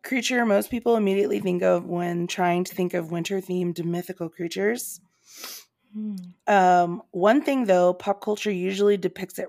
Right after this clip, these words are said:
Speaker 1: wrong. You may think of this creature as having white fur, but eyewitnesses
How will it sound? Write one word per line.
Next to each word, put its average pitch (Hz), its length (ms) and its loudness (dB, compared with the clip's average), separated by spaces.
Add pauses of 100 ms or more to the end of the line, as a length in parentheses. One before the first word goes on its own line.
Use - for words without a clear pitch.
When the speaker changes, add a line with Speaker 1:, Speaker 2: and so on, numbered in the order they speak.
Speaker 1:
wrong. 185 540 -2 (640)
You 190 120 2
may 233 180 2
think 240 260 -2
of 214 100 -4
this 208 160 0
creature 208 340 0
as 196 140 2
having 185 400 0
white 190 260 4
fur, 196 640 4
but 202 200 2 (120)
eyewitnesses 208 800 0